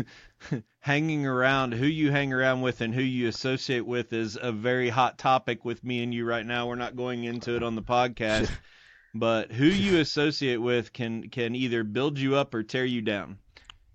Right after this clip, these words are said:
Speaker 1: And, uh, for those who are on the other side of it, you need to look in the mirror a little bit right now. Um, Don and I have a situation specifically, Don. Um,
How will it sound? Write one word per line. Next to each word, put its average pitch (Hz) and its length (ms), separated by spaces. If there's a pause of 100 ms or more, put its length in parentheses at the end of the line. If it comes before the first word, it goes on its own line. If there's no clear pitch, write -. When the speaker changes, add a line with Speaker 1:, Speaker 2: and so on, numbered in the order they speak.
Speaker 1:
And, 104 480
uh, 101 340
for 113 260
those 120 340
who 127 140
are 117 140
on 120 160
the 113 100
other 113 220
side 117 380
of 107 180
it, 101 160
you 110 180
need 117 220
to 117 300
look 117 180
in 117 100
the 104 80
mirror 107 320
a 101 60
little 104 220
bit 95 200
right 101 240
now. 101 400
Um, 98 600
Don 110 260
and 110 120
I 107 140
have 107 200
a 104 60
situation 110 760
specifically, 104 720
Don. 101 460 (480)
Um, 98 600